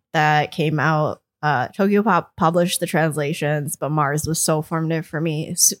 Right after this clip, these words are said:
uh, Sorio is also very lines oriented. She draws very beautifully, um, wispy, kind of dreamy. She does all of her, I was watching, um, Naoki Urasawa's Monben series, which is, um, interviews with all kinds of,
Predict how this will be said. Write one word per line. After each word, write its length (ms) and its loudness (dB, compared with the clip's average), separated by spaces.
uh, 160 4
Sorio 640 4
is 180 2
also 320 0
very 260 -2
lines 320 -2
oriented. 640 -6
She 200 -6
draws 540 -2
very 300 -4
beautifully, 760 -4
um, 500 -2
wispy, 680 -2
kind 160 2
of 100 0
dreamy. 520 0
She 240 0
does 260 2
all 180 4
of 100 0
her, 200 2
I 80 4
was 160 2
watching, 640 0
um, 380 2
Naoki 400 2
Urasawa's 600 2
Monben 500 0
series, 560 0
which 200 -2
is, 320 0
um, 180 -2
interviews 480 0
with 140 -6
all 340 -2
kinds 340 -2
of, 360 0